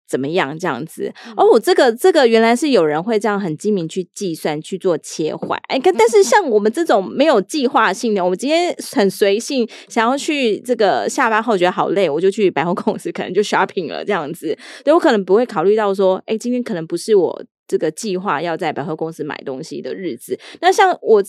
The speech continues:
Speaker 1: 我这样性格的人该怎么办呢？怎么考虑到底怎么样的持卡习惯跟我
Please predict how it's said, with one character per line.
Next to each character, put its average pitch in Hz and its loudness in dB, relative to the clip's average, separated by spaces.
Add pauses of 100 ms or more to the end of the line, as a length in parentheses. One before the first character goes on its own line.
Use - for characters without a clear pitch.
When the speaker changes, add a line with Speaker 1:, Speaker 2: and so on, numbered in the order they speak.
Speaker 1:
我 247 4
这 233 2
样 330 2
性 320 2
格 226 4
的 202 4
人 180 2
该 247 0
怎 202 -2
么 160 -4
办 175 -2
呢？ 147 -6
怎 190 -2
么 202 -2
考 180 0
虑 220 0
到 226 2
底 147 -8 (440)
怎 - -2
么 208 2
样 240 2
的 170 0
持 - 0
卡 208 -4
习 - -10
惯 185 -2
跟 180 -2
我 143 -4